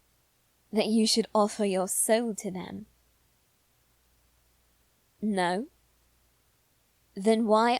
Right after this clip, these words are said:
are you asking me this? Why are you considering entering into a contract with not one, but three demons?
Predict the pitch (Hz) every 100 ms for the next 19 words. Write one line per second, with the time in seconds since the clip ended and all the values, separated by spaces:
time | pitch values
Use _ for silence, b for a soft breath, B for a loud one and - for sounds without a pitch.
0 | - 214 202 202 196 190 190 - 185 170
1 | 170 170 156 - - - _ _ _ _
2 | _ - 196 214 247 285 240 - 233 214
3 | - - 277 233 185 180 b b b -
4 | 220 220 233 202 - 220 214 214 - 220
5 | 196 190 196 175 - - b b - 190
6 | 208 233 330 - 202 208 196 202 - _
7 | _ _ 196 - - - 240 294 285 294
8 | 285 _ _ 190 214 254 247 208 165 -
9 | -